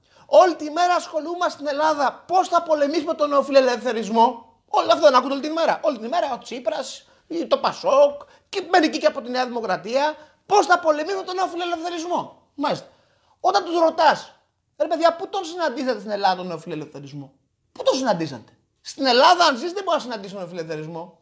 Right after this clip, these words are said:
Η Ελλάδα είναι η τελευταία σοβιετική δημοκρατία, ως προ-, ως προς τον κεντρικό σχεδιασμό της οικονομίας της. Πώς, πείτε μου ένα πράγμα νεοφιλελεύθερο που έχει εφαρμοστεί ως οικονομική πολιτική στην Ελλάδα.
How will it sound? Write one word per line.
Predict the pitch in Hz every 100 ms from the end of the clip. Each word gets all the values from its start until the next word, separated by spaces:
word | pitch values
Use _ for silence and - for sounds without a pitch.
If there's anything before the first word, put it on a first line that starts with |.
| _
Η | - 233
Ελλάδα | 220 294
είναι | 330
η | 320
τελευταία | 302 - 330
σοβιετική | 294 302 302 330
δημοκρατία, | 311 302 302 294 202 127 _ _
ως | - 220
προ-, | 233 233
ως | - 220
προς | 226
τον | 240
κεντρικό | 220 196 196 220
σχεδιασμό | 208 202 202
της | 202
οικονομίας | 190 196 180 175 151
της. | - - _ _ _ _ _
Πώς, | 415 440 277 - 320 - _
πείτε | - 403 381
μου | 339 311 339
ένα | 330 285 226 - - _ _ _
πράγμα | 285 311 311 302 269
νεοφιλελεύθερο | 262 262 247 269 247 226 247 226 311 339 370 - _
που | - 320
έχει | 370 359
εφαρμοστεί | 294 285 285 277
ως | 320
οικονομική | 302 302 294 370
πολιτική | 349 311 285
στην | 330 339
Ελλάδα. | 330 277 147 -